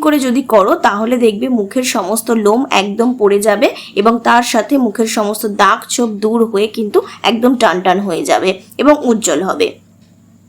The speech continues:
এরপরে দেখো, আমি এখানে দিয়ে দিচ্ছি হাফ চামচ হলুদ। হলুদটাকেও কিন্তু খুব ভালো করে এই মিশ্রণটার সঙ্গে খুব ভালো করে মিশিয়ে নিতে হবে। এরপরে আমি এখানে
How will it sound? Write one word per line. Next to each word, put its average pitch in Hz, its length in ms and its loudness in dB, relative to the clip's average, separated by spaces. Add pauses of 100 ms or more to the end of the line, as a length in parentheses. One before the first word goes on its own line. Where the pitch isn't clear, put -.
(920)
এরপরে 320 420 4
দেখো, 240 160 -2 (100)
আমি 254 180 0
এখানে 247 180 -2 (100)
দিয়ে 196 180 4
দিচ্ছি 202 360 -2 (400)
হাফ 247 200 4 (140)
চামচ 226 320 0 (140)
হলুদ। 214 400 2 (1600)
হলুদটাকেও 311 680 4
কিন্তু 254 220 0 (120)
খুব 285 120 2 (140)
ভালো 202 240 2 (140)
করে 233 180 4 (400)
এই 277 80 4 (400)
মিশ্রণটার 240 640 2
সঙ্গে 220 220 2 (100)
খুব 285 100 2 (120)
ভালো 196 240 2
করে 247 120 2 (120)
মিশিয়ে 190 360 0
নিতে - 260 -6
হবে। - 220 -6 (1300)
এরপরে 381 340 2 (220)
আমি 233 180 0 (400)
এখানে 233 280 2